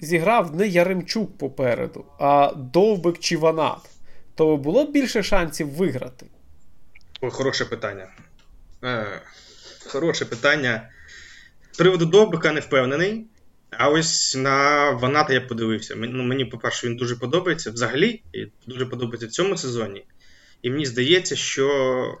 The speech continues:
Speaker 2: ну, е, у України могли б, могло б бути більше варіантів контргри.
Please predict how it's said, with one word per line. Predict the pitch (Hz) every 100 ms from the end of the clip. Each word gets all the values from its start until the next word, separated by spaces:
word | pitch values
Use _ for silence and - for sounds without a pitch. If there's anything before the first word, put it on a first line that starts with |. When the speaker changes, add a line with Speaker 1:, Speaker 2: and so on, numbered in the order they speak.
| -
Speaker 2:
ну, | 135 123 143 165
е, | 135 131 131 127 127 -
у | 135 139
України | 143 127 127 123 151 170 165 117 110 -
могли | 120 113 147
б, | 143 - - -
могло | 120 139
б | 135
бути | 135 131 120
більше | 120 - -
варіантів | 120 120 135 127 110 -
контргри. | 139 123 - 110 117 113